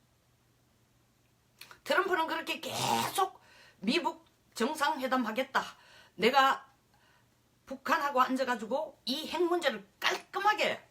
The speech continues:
처리해주겠다."라고 떠드는 것은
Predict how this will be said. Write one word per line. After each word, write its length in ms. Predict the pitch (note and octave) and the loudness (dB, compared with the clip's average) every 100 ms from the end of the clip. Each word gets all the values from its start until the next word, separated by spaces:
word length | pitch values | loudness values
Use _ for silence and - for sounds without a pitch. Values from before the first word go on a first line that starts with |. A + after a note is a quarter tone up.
| _ _ _ _ _ _ _ | _ _ _ _ _ _ _
처리해주겠다."라고 2750 | - - E4 D#4+ A3+ B3 D4 F3 - - - - _ _ _ _ _ - _ _ - G#3+ D4+ D#4 F#4+ G4+ - - | -6 -2 0 0 -2 -4 0 -2 -2 -14 -20 -20 _ _ _ _ _ -20 _ _ 2 4 4 4 4 4 0 -2
떠드는 480 | - D#4+ D#4 D#4+ | -2 0 -2 -2
것은 440 | C4+ - A3+ A3 | -2 -2 -4 -6